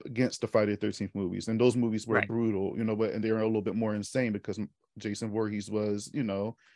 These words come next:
Speaker 1: an aggressive killer, and he create, he killed in a lot of exaggerated ways. So they're trying to make Michael Myers do the same exact thing 'cause he's going up against competition. But, um, I think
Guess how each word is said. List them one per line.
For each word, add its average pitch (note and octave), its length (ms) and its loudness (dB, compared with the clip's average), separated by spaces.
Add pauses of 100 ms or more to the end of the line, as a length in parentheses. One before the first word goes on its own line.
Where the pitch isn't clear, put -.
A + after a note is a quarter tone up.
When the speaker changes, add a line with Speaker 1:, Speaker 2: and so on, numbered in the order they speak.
(360)
Speaker 1:
an C3+ 100 4
aggressive A#2+ 460 2
killer, G#2+ 580 0
and A2 340 -2
he A2+ 140 -10
create, A#2 380 0
he A2+ 460 0 (340)
killed B2+ 280 4
in B2 80 0
a A#2 60 2
lot A2+ 220 4
of A2 340 0
exaggerated G#2+ 640 2
ways. G#2 460 -2 (320)
So A#2 400 6 (160)
they're A#2 120 0
trying A2+ 200 0
to A2+ 60 0
make A2+ 260 0
Michael G#2+ 220 0
Myers B2 420 4 (260)
do G2+ 120 -4
the F#2+ 60 -6
same G#2 220 -2
exact G#2 380 -2
thing G#2 280 0
'cause G2+ 180 -8
he's G2+ 120 -8
going A2 200 -2
up G#2 100 -4
against G#2+ 260 -4
competition. - 720 -6 (600)
But, B2+ 360 8 (200)
um, A2+ 380 2 (180)
I D#3 100 2
think F#3+ 300 4